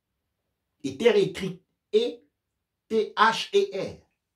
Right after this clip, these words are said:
C'est cet éther-là qui vient de Keter. K signifiant les chevaliers qui cavalquent l'éther.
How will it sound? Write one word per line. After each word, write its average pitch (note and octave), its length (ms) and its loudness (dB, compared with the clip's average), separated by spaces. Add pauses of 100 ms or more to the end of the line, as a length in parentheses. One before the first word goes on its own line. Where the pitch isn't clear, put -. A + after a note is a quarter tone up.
(220)
C'est E3 140 -10
cet G#3+ 180 -2
éther-là G3+ 540 2
qui D#3+ 140 -4
vient G3 140 2
de E3 120 -2
Keter. - 560 -8 (580)
K C4+ 80 2 (260)
signifiant F#3 880 -4 (1200)
les D3 120 0
chevaliers F3 600 -2
qui E3+ 320 -10 (800)
cavalquent F3+ 560 -4
l'éther. A2 480 -4